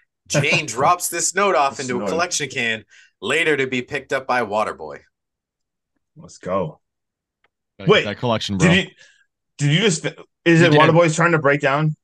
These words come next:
Speaker 3: It is,
Speaker 1: Yeah,
Speaker 3: dude.
Speaker 1: dude, I just ended my scenes
Speaker 3: like
Speaker 1: with
Speaker 3: that?
Speaker 1: someone dropping a letter off into a
Speaker 3: You
Speaker 1: collection
Speaker 3: like that,
Speaker 1: can.
Speaker 3: dude?
Speaker 2: And picked up. That was, I just, oh my God, how are you even gonna follow that? Waterboy
Speaker 3: Chef's
Speaker 2: did a,
Speaker 3: kiss.
Speaker 2: such a,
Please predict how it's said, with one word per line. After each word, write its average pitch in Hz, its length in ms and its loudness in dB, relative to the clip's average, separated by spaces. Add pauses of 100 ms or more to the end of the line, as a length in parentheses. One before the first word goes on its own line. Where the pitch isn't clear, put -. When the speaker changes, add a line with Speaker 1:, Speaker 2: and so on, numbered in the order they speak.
(120)
Speaker 3:
It 107 140 -2
is, 107 220 -2
Speaker 1:
Yeah, 226 200 6
Speaker 3:
dude. 196 80 0
Speaker 1:
dude, 196 200 4
I 196 160 6
just 220 320 2
ended 214 320 0
my 196 160 2
scenes 196 300 0
Speaker 3:
like 127 220 0
Speaker 1:
with 147 120 4
Speaker 3:
that? 147 100 2
Speaker 1:
someone 185 260 0
dropping 180 400 2
a 160 60 -4
letter 185 340 0
off 160 280 0
into 160 220 -10
a 165 60 -6
Speaker 3:
You 165 60 -14
Speaker 1:
collection 117 220 2
Speaker 3:
like 127 220 0
that, 143 200 0
Speaker 1:
can. - 80 -10
Speaker 3:
dude? 151 280 -6 (1300)
Speaker 2:
And 180 160 0
picked 170 220 -2
up. 160 160 0
That 175 160 2
was, 170 280 -6 (140)
I 143 120 -4
just, 104 300 -20
oh 107 140 -8
my 80 180 -12
God, 101 260 -4
how 117 80 0
are 139 80 4
you 147 180 2
even 113 120 -4
gonna 107 140 -6
follow 143 440 4
that? 95 220 -4
Waterboy 147 420 0
Speaker 3:
Chef's 147 80 0
Speaker 2:
did 147 120 -2
a, 127 40 -4
Speaker 3:
kiss. 95 100 -2
Speaker 2:
such 156 180 -2
a, 156 120 -8